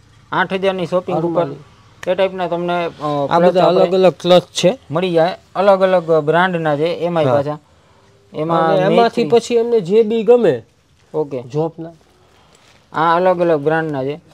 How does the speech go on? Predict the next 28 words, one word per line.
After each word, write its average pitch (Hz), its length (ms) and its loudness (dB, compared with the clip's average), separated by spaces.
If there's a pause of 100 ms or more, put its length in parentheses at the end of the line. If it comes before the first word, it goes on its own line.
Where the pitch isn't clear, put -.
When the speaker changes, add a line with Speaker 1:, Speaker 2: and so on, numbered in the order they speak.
(1400)
Speaker 2:
આ 160 200 2
અરમાનીનું 165 600 0
Speaker 1:
આ - 20 0
મૈત્રેના 156 300 0
Speaker 2:
છે. 139 120 -6
Speaker 1:
છે. 143 80 -16 (560)
આ 147 220 -2
અલગ 170 220 0
અલગ 151 180 0
બ્રાન્ડ 139 300 -4
છે 123 80 -10
એમાં. 139 220 -10
આ 143 140 -4
બધાય. 156 360 -4 (920)
Speaker 2:
હવે 151 80 -4
આની 185 320 -4
actual-માં 214 420 -4
એમ 208 220 -2
આર 202 80 -4
પી 196 140 -10
ટેક 180 320 -10
આ 131 280 -4
છે. 117 280 -12
Speaker 1:
છે - 720 -20
એમ 147 200 -12
આર 143 80 -14
પી? 151 100 -20
Speaker 2:
હા. - 400 -20